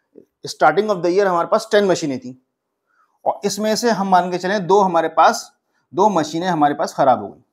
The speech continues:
क्या है? दो मशीनें हमारे पास ख़राब हो गई। पहले हमारे पास दस मशीन थी और उसमें से दो मशी-, मशीनें ख़राब हो गई। अब कितनी बची हमारे पास? एट मशीन बची, ठीक है। तो हमारे पास मशीनें कम हो गई।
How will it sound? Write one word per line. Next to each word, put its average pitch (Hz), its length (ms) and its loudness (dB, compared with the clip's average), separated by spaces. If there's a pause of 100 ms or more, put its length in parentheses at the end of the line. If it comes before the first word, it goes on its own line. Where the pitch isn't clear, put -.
(840)
क्या 151 100 -4
है? - 180 -12 (340)
दो 143 160 -4
मशीनें 131 340 -6
हमारे 127 200 -4
पास 180 280 -4
ख़राब 113 180 -4
हो - 60 -14
गई। - 100 -18 (360)
पहले 139 200 -2
हमारे 151 220 0
पास 156 160 0
दस 123 240 -6
मशीन 143 280 -6
थी 202 160 -12 (360)
और 127 120 -4
उसमें 160 200 -8
से 180 100 -8
दो 175 140 0
मशी-, 151 280 -6
मशीनें 156 300 -10
ख़राब 139 320 0
हो 98 60 -10
गई। 101 200 -18
अब 143 140 -12
कितनी 202 220 -2
बची 214 200 2
हमारे 202 200 0
पास? 220 300 2 (360)
एट 143 200 -4
मशीन 135 260 -6
बची, - 260 -10 (1600)
ठीक 156 160 -16
है। 139 120 -16 (760)
तो 135 60 -4
हमारे 156 180 2
पास 170 140 0
मशीनें 185 320 -4
कम 202 140 -2
हो 214 100 2
गई। 226 120 -2